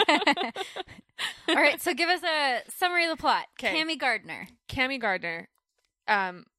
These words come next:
Speaker 2: really sad that her husband died. It starts out in the book of her, like, at this point, her husband has been dead for a year.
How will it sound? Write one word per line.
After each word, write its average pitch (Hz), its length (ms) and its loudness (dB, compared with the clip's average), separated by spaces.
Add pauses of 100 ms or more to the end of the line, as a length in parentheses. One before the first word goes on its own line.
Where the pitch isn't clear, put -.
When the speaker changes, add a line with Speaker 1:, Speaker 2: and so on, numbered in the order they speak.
(140)
Speaker 2:
really 247 260 -4
sad 202 360 -2
that 214 100 -8
her 233 120 -8
husband 202 520 -8
died. 175 280 -4
It - 120 -8
starts 214 300 -6
out 185 200 -2
in 185 140 -10
the 180 80 -10
book 170 200 -10
of 175 140 -14
her, 170 420 -10
like, - 280 -14
at 175 140 -10
this 175 120 -12
point, - 300 -14
her 185 120 -14
husband 165 360 -10
has 165 240 -10
been 165 220 -14
dead 147 240 -12
for 139 340 -14
a - 80 -16
year. - 380 -20